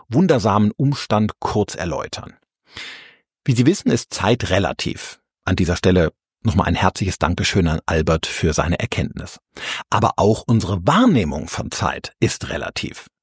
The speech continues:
Bekanntlich empfinden wir sie ja nicht immer gleich. Mitunter haben wir das Gefühl, sie rast geradezu an uns vorbei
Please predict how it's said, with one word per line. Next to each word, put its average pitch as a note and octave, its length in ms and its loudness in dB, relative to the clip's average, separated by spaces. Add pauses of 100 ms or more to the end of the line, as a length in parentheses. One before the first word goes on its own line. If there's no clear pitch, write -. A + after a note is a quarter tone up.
(120)
Bekanntlich G#2 680 0
empfinden A2 440 0
wir G#2 120 2
sie G2 100 0
ja F#2 180 2
nicht F#2+ 220 -2
immer F#2+ 180 -2
gleich. B2 560 -2
Mitunter A#2 380 2
haben G#2+ 100 4
wir G2+ 60 2
das F#2 160 0
Gefühl, G#2 320 2
sie E2+ 200 -2
rast G#2+ 600 0
geradezu F2+ 480 0
an E2+ 120 -2
uns - 140 -6
vorbei E2 440 0